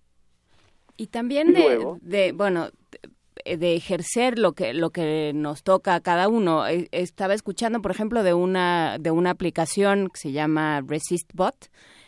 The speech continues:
Speaker 1: en Estados Unidos, que lo que hace es que tú mandas, tú escribes un texto para tu representante. Y entonces, dado tu código postal, eh, la, la aplicación asigna quién es,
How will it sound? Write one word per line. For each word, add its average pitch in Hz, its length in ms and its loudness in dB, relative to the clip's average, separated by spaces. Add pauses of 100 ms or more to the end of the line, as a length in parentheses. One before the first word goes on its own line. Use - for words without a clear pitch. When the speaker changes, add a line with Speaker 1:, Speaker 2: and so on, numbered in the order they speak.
(100)
Speaker 1:
en 165 120 -4
Estados 185 260 -4
Unidos, 233 400 2
que 226 140 2
lo 240 100 4
que 208 140 0
hace 208 260 2
es 202 100 -2
que 202 120 -4
tú 262 200 0
mandas, 240 520 4
tú 254 100 6
escribes 262 420 2
un 247 140 0
texto 226 320 -2
para 180 460 4
tu - 180 -4
representante. 165 880 0 (640)
Y 175 80 0
entonces, 185 480 2 (220)
dado 170 300 2
tu 180 120 -2
código 233 400 6
postal, 226 640 2
eh, 170 420 4
la, 160 300 2
la 160 140 0
aplicación 185 840 2
asigna 180 600 2
quién 175 320 4
es, 180 240 4